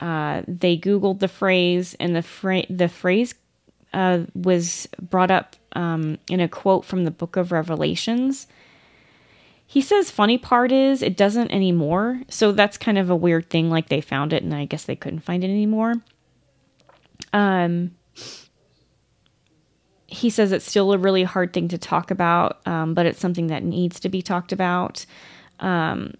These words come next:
he says there are a lot of people out there who hide, uh, from this type of, type of scenario and are scared or ashamed. And he wants to give out that message that,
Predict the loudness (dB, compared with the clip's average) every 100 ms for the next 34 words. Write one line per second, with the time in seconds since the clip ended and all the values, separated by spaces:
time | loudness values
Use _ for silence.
0 | _ -14 -4 0 2 2 2 4 4 2
1 | 0 -2 0 0 2 -2 0 0 2 2
2 | 0 -4 -2 0 2 0 -4 _ -4 -2
3 | -2 -2 0 0 0 -2 -6 -12 _ -2
4 | -2 -2 -8 -4 -4 -4 -6 -4 -2 0
5 | 2 2 2 0 -2 -4 -6 -2 0 0
6 | -2 -2 -4 -2 -2 0 -2 -6 -18 -20
7 | -20 -20 -2 2 4 2 0 -2 -4 2
8 | 4 4 4 2 2 0 0 -2 -2 0
9 | 2 2